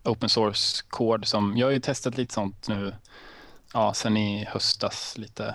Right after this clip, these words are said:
har jag väl varit lite mer eller mindre aktiv. Eh, eller in-, jag har inte varit aktiv nu på tre månader, månader, men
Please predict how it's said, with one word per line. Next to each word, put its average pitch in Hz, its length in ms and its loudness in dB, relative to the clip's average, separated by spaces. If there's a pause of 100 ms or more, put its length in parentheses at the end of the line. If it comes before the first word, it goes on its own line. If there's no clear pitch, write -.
har 127 100 -4
jag 113 60 -4
väl 110 140 -10
varit 107 300 -8
lite 113 220 -2
mer 107 160 2
eller 107 120 0
mindre 110 240 0
aktiv. 110 360 -2 (840)
Eh, 104 380 2 (340)
eller 120 140 2
in-, 117 140 6
jag 123 100 4
har 127 40 4
inte 120 180 2
varit 113 180 0
aktiv 101 300 -4
nu 98 140 -6
på 95 300 -6
tre 101 220 -2
månader, 101 400 0
månader, 107 320 4
men 113 220 4